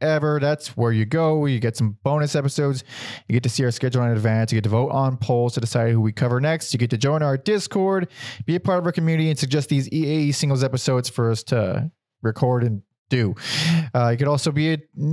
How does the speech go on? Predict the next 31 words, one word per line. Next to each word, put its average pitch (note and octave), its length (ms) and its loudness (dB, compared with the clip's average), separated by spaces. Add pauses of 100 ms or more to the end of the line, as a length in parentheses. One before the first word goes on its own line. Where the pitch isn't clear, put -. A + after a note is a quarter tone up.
(140)
tier F#3+ 240 2
two G3+ 200 -2
member F#3 380 2
there. F3+ 680 0
That's D#3+ 260 0
where E3 160 2
you E3+ 100 2
go C#3+ 520 2
if - 120 -4
you C3 80 2
want C3 120 2
to - 60 -2
suggest B2+ 280 -2
a A2 60 2
full D#3+ 420 0
ass C3+ 280 0
discography, B2 680 0 (480)
uh, A#2 160 2
for B2+ 140 -2
us A#2+ 80 -2
to - 60 -8
cover B2+ 200 0
on A#2 80 0
our A2 80 2
bigger, A#2 240 2
longer A2 320 2
numbered G#2 300 2
episodes. G#2 500 0 (340)
And B2 300 0
in G#2+ 100 4
addition F#3+ 640 0